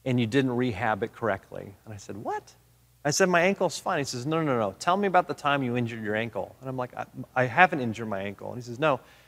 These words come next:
at some point in your life, you injured your ankle. You need to think back. You need to remember, because that's the source of all the problems in your body." And I'm like, "No, my back hurts, my knee hurts. Oh, wait a second.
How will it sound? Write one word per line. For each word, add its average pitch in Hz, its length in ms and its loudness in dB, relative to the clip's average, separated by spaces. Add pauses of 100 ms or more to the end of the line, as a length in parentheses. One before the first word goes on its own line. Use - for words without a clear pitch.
(160)
at 151 140 2
some 220 240 8
point 196 240 2
in - 20 -2
your 139 120 4
life, 127 460 2 (400)
you 120 160 -2
injured 131 420 2
your 117 140 -2
ankle. 113 300 0
You 117 100 -2
need 175 200 0
to 123 120 2 (320)
think 160 280 4
back. 123 340 2
You 139 60 0
need 139 160 0
to 123 80 -2
remember, 120 640 0 (720)
because 123 280 2
that's 170 320 6
the 131 140 -6
source 113 640 0 (140)
of 117 140 0
all 120 140 6
the 120 80 0
problems 107 840 0
in 120 80 -4
your 104 80 -2
body." 101 500 0
And 135 80 -16
I'm 143 80 -10
like, 156 240 -10
"No, - 220 -8
my 123 160 0
back 160 300 4
hurts, 202 260 0
my 131 80 2
knee 165 160 0
hurts. 175 320 -6
Oh, 190 380 2
wait 220 340 2
a 254 80 0
second. - 560 -8